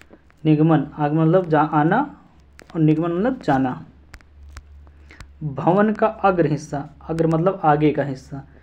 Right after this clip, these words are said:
अति भव्य है, तो अग्र का, अग्र का हो जाएगा पश्च। भवन का अग्र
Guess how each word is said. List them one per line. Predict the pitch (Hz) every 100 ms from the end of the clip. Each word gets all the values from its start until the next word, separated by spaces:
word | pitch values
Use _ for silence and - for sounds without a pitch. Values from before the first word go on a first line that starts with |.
| - - - - -
अति | 190 190 -
भव्य | 160 156 175 151
है, | 139 131 - - - - _ _ _ _ _ - - _
तो | - 185 - -
अग्र | 165 165 160
का, | 220 226 - - - -
अग्र | 160 160 165
का | 190
हो | 170
जाएगा | 165 175 202 -
पश्च। | 143 - - 160 - - - - - - - - -
भवन | 147 147 175 196
का | -
अग्र | - - 185 202 220